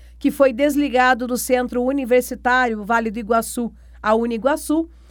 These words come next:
depois de mencionar a frase: "Desculpe, menina, sei que é chulo o que eu vou dizer, mas é aquele ditado, se o estupro é inevitável e eminente, relaxa e aproveita."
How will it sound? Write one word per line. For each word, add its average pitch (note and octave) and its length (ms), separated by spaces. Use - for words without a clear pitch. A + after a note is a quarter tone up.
depois C#4 400
de C4+ 100
mencionar C4+ 640
a C4 80
frase: F#3+ 640
"Desculpe, D#4 560
menina, D4 600
sei A#3+ 340
que C4 140
é C4+ 100
chulo D#4 540
o E4 60
que E4 100
eu D4 100
vou C#4 180
dizer, G#3+ 460
mas F#3+ 280
é A3 100
aquele C4 400
ditado, D3+ 640
se - 180
o A#3+ 80
estupro C4 600
é F#3+ 160
inevitável A3+ 880
e G3 140
eminente, G3+ 680
relaxa F#3 720
e F#3+ 100
aproveita." D3 800